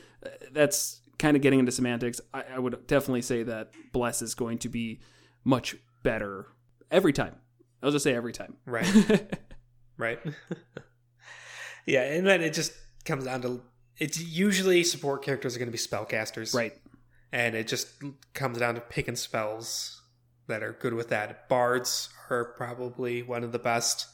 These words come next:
Speaker 2: because they're, they get a lot of good spells for support for battlefield control and buffing, and then, uh, level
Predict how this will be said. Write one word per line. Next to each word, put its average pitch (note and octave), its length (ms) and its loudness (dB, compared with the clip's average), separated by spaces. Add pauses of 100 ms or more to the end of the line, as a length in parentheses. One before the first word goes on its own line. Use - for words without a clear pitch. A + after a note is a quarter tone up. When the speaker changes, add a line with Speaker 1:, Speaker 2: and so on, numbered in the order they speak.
(280)
Speaker 2:
because A#2 420 -4
they're, A2 500 -6 (500)
they C3 160 0
get B2 240 -4
a A#2+ 60 -10
lot A#2 240 -2
of A2 140 -6
good A2+ 200 -6
spells A2+ 420 -8
for A#2 220 -6
support B2+ 380 -2
for A#2 120 -4
battlefield A2+ 680 -4
control A#2+ 520 -4
and A#2 400 -6 (800)
buffing, C3 340 4
and A#2+ 100 2
then, A2+ 320 2 (120)
uh, G#2+ 320 -4 (120)
level A#2 240 -4